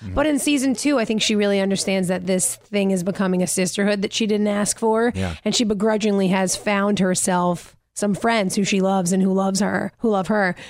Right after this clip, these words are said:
Speaker 2: And she uses that wise assery and that scheming sort of almost business brain
Speaker 1: Huh.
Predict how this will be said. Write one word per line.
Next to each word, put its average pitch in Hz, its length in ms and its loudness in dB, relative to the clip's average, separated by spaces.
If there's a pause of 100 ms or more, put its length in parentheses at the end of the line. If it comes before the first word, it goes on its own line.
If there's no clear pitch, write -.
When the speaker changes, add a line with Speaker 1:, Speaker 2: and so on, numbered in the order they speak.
(400)
Speaker 2:
And 240 380 2
she - 160 2
uses 277 560 4
that 208 240 2
wise 202 320 2
assery 190 500 2
and 185 80 2
that 180 160 0
scheming 240 460 0
sort 320 240 0
of 427 100 -2
almost 349 400 2
business 285 400 0
brain - 500 -4
Speaker 1:
Huh. 170 160 0